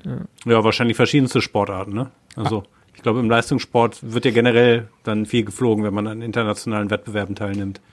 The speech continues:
Speaker 1: Ja, also wir sind sicherlich nicht so dekadent wie die Formel eins, die mit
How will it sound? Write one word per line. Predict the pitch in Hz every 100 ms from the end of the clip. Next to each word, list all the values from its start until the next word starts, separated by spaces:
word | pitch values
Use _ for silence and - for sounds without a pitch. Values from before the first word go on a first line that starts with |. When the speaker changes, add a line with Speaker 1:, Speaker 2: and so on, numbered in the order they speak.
| _
Speaker 1:
Ja, | - 139
also | 143 135 147
wir |
sind | 104
sicherlich | 156 180 170 156
nicht | 156 -
so | 139
dekadent | 156 156 143 156 -
wie | 147
die | 139
Formel | - 156 147
eins, | - 151 160 - - - _ _ _ - -
die | 156
mit | 147 147 147 -